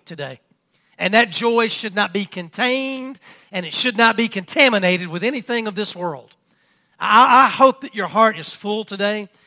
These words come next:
and I hope that you'll just let your heart overflow, okay? Uh, I wanna, I wanna point you to the truth of God's Word.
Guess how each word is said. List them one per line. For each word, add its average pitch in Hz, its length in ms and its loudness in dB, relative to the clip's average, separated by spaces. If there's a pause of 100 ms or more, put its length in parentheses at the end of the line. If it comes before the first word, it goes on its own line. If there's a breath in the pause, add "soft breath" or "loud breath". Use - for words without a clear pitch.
(240 soft breath)
and 165 120 -8
I 160 100 -2
hope 196 200 0
that 175 220 -12
you'll 190 100 -2
just 165 260 -12
let 175 240 -6
your 165 120 -8
heart 156 340 -4
overflow, 147 640 -10 (520)
okay? 175 360 -2 (520 soft breath)
Uh, 160 60 -8
I 190 360 6
wanna, 247 360 4 (220 soft breath)
I 190 80 4
wanna 247 140 6
point 262 340 4
you 214 80 -4
to 214 40 -4
the 165 80 -8
truth - 320 -2
of 196 80 -8
God's 208 320 4
Word. 180 340 0